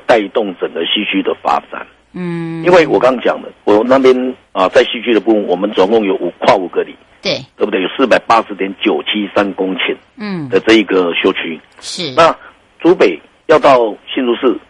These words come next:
Speaker 1: 假如有这条桥，非常的方便。
Speaker 2: 嗯。
Speaker 1: 就不需要到中华路，
Speaker 2: 哦，
Speaker 1: 我就直接就，
Speaker 2: 对。
Speaker 1: 啊，有这一条台线替代道路就可以直接过去。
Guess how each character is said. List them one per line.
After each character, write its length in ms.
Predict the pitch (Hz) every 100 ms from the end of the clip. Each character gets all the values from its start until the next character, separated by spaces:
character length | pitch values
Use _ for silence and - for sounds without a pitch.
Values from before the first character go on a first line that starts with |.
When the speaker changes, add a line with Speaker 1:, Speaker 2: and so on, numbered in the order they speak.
| _
Speaker 1:
假 80 | -
如 60 | 101
有 100 | 107
这 140 | - 113
条 160 | 107
桥， 220 | 104 - 80
非 120 | -
常 160 | 104 87
的 80 | 78
方 200 | 82 80 -
便。 160 | 82 76 _ -
Speaker 2:
嗯。 300 | 180 170 147
Speaker 1:
就 60 |
不 100 | 131
需 60 | 135
要 100 | 139
到 180 | 143 127
中 220 | 123 117
华 180 | 98 85
路， 140 | 98 87 _ _ _ _
Speaker 2:
哦， 0 |
Speaker 1:
我 80 | -
就 120 | 160
直 180 | 180 170
接 120 | 139 123
就， 200 | 127 113
Speaker 2:
对。 60 | _ -
Speaker 1:
啊， 200 | 92 87
有 140 | 90 98
这 120 | 127
一 60 | 120
条 320 | - 92 92 - -
台 140 | -
线 120 | 117 110
替 100 | 117
代 160 | 107
道 160 | 104 104
路 140 | 101 90
就 100 | 117
可 120 | -
以 40 | 131 -
直 60 | -
接 100 | 180
过 180 | 87 -
去。 280 | - 311